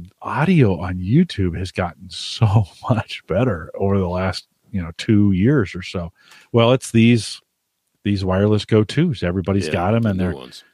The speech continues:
Speaker 1: they're put-, yeah, they're putting a little windscreen on it, and they're just putting it right here. You don't hear the rubbing
Speaker 2: <laughs> Right.
Speaker 1: that it, you get, you're getting really good audio out of 'em. It's a great way. It'll sync, you know, they sync with any camera. And so, and I shouldn't say any, but most cameras.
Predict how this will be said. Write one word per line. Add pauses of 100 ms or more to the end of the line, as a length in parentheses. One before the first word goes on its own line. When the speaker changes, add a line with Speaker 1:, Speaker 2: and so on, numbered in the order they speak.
Speaker 1:
they're
put-,
yeah,
they're
putting
a
little
windscreen
on
it,
and
they're
just
putting
it
right
here.
You
don't
hear
the
rubbing (140)
Speaker 2:
<laughs>
Right. (100)
Speaker 1:
that
it,
you
get,
you're
getting
really
good
audio
out
of
'em.
It's
a
great
way.
It'll
sync, (600)
you
know,
they
sync
with
any
camera.
And
so,
and
I
shouldn't
say
any,
but
most
cameras.